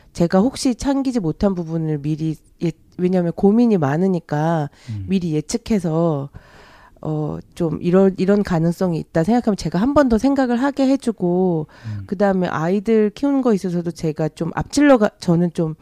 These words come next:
Speaker 1: 막 에너지 있는 편이니까 막 앞질러
Speaker 2: 음.
Speaker 1: 가고 이런 면이 있을 때 좀 옆에서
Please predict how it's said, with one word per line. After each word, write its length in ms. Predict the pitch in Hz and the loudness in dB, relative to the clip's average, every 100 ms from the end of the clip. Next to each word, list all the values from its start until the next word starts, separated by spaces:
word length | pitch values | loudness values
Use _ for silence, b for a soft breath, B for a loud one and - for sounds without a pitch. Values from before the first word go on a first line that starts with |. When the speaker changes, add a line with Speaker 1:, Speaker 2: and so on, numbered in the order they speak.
| b b b b b | b b b b b
Speaker 1:
막 220 | - 156 - _ _ _ - | -10 -10 -10 _ _ _ -4
에너지 560 | 180 220 208 190 180 | 0 0 0 -2 -2
있는 260 | 170 160 160 | 0 -2 -4
편이니까 800 | 156 202 196 180 165 - 160 160 | -2 0 0 -2 -4 -2 -2 -2
막 160 | 147 147 | -4 -6
앞질러 400 | 156 - 254 240 | -4 0 2 4
Speaker 2:
음. 20 | |
Speaker 1:
가고 220 | 196 165 | 2 0
이런 200 | 151 156 | -2 -2
면이 220 | 156 151 | -2 -4
있을 220 | 143 - 151 | -6 -8 -10
때 320 | - 214 233 B B B - | -4 -2 -4 B B B -8
좀 160 | 214 175 | -2 -2
옆에서 600 | - 180 165 170 156 | 0 -2 0 0 0